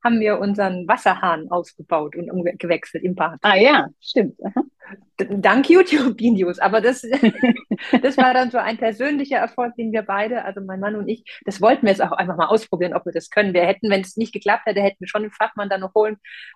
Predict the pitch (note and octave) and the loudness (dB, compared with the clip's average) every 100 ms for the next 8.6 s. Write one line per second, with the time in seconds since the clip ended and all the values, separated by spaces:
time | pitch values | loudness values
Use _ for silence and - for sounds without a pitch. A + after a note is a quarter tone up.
0 | - E3+ F#3 F3 F3 F3+ - _ - F#3+ | -4 2 4 4 2 -2 -14 _ -6 -2
1 | G3+ F#3+ F#3 E3+ E3+ F3 - F#3 E3 D#3+ | 0 -2 -2 -4 -6 -6 -2 -2 -2 -4
2 | D3+ C#3+ G3 C#4+ D#4+ C#4+ A#3+ F3+ D#3 - | -4 -2 4 6 4 2 0 -2 -2 -6
3 | C#3 - _ _ _ - E3 - - C#3+ | -12 -14 _ _ _ 0 0 0 -4 -4
4 | - - - _ _ _ _ - B3 - | -4 -12 -14 _ _ _ _ 2 2 2
5 | A3+ A3+ A#3+ - C#4+ - F3 - E2 F3+ | 0 2 0 0 -4 0 -2 0 0 2
6 | D#4 - - G3 G#3+ - - - A3+ G#3+ | 4 2 2 0 -2 -6 -6 -2 -2 -2
7 | D4+ C4+ B3 A3 A3+ C4+ F#3 G3 B3+ - | 0 0 -2 -2 -2 -4 -4 -2 -2 -6
8 | _ - F#3 A3+ - | _ -6 -6 -4 -4